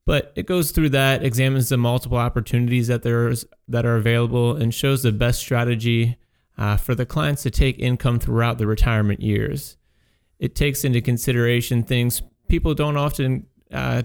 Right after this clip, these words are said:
take into consideration on their own. You know, so often people come in and say, "Well, I've done some research, or my accountants run the numbers, or my advisors run the numbers, and we've calculated that it'll take s-, twelve years to make up the difference if I file at such and such a time versus such and such a time."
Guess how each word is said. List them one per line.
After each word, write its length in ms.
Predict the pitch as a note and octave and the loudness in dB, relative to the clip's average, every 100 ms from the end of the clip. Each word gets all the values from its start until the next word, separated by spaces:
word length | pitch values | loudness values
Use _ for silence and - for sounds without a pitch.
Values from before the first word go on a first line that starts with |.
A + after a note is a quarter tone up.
| - | 0
take 220 | C#3 C3 | -2 0
into 140 | C3 | 0
consideration 680 | A#2+ B2 - B2 A#2+ A#2+ - | 0 0 0 0 2 0 0
on 120 | A#2 | 0
their 140 | A2 A#2+ | 2 2
own. 360 | A#2 G#2 B2 | 2 0 -2
You 80 | C#3+ | -2
know, 100 | A#2+ | -2
so 300 | A#2 C3+ C3 | 0 0 0
often 280 | B2 - A#2 | 0 -2 0
people 300 | A#2+ B2 A#2+ | 0 0 -2
come 220 | - A#2+ | 0 0
in 280 | A#2+ A#2+ A2+ _ _ _ _ _ - | 2 2 -2 _ _ _ _ _ -4
and 140 | A2+ | -2
say, 220 | - B2 | 2 2
"Well, 320 | B2 C3 C3+ | 4 2 2
I've 360 | A#2+ A2 A2 - _ _ _ - | 2 0 -2 -10 _ _ _ -10
done 280 | A#2+ B2+ B2+ | 0 2 2
some 260 | - B2 A#2+ | 2 2 2
research, 400 | B2 A#2+ B2 A#2+ | 2 2 0 2
or 40 | |
my 160 | G#2+ G2+ | 0 0
accountants 520 | G#2 B2 A#2 A2+ A2 | 0 0 0 -2 0
run 180 | A#2+ A#2+ | 0 0
the 80 | |
numbers, 380 | A#2 A#2 A#2 A#2+ | 0 0 0 0
or 80 | A2+ | 0
my 140 | G#2+ | 0
advisors 480 | G2+ G2+ A#2+ A#2 A2 | 0 0 0 0 0
run 160 | A#2+ A#2 | 0 0
the 80 | A2+ | 0
numbers, 520 | A#2 A#2 A#2 A#2 - _ _ - | 0 0 0 -2 -6 _ _ -4
and 80 | A2 | 0
we've 180 | G#2+ - | 0 2
calculated 560 | C3 C3 C3 B2+ B2+ | 0 0 0 0 2
that 160 | A#2+ A#2 | 2 2
it'll 200 | A#2 A2 | 2 0
take 340 | - A#2 A2 | 0 0 0
s-, 240 | - - - | -6 -10 -2
twelve 420 | - B2 C#3+ A#2+ | -2 0 0 2
years 340 | B2 A2 A2 | 2 2 -2
to 120 | - A#2 | -2 0
make 200 | A#2 A#2 | 0 0
up 120 | A2+ | -2
the 100 | A2+ | 0
difference 400 | A2+ A2 A2+ G#2+ | 0 0 0 -2
if 120 | A2 | -2
I 100 | A2 | -2
file 320 | G#2+ A#2 A2+ | -2 -2 0
at 140 | G#2+ - | -2 -4
such 240 | B2 A#2+ | -6 -4
and 100 | A#2 | -4
such 200 | - A2+ | -4 -2
a 80 | A#2 | -2
time 340 | - A#2+ A2+ | -2 -2 0
versus 300 | A2 A2 G#2+ | 0 -2 -2
such 200 | - A2 | -2 -4
and 120 | A2+ A2 | -4 -4
such 220 | A2 - | -4 -6
a 40 | |
time." 420 | - A2 F#2 C#3 | -6 -6 -4 -6